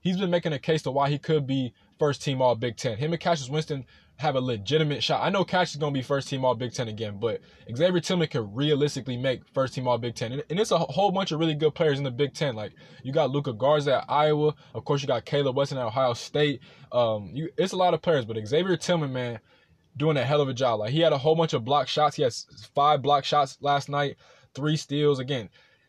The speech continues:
I think in the after, or in the first, he had, I wanna say he had thirteen points and el-,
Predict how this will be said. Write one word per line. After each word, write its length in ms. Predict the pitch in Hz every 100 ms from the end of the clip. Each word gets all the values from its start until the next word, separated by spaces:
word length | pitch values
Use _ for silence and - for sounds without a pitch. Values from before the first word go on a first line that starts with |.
| _ _ _ -
I 80 |
think 220 | 131 214 220
in 80 |
the 100 | 180 -
after, 220 | 147 - -
or 180 | 139 123 143
in 80 |
the 100 | 135
first, 300 | - 190 208
he 180 | 139 180
had, 380 | 202 233 180 - _ 143
I 60 |
wanna 120 | 180
say 160 | 208 214
he 140 | 202
had 240 | 185 127 98 _ _ _ _ _ -
thirteen 500 | 175 131 185 175 151
points 440 | 160 160 143 - -
and 100 | 123
el-, 160 | 113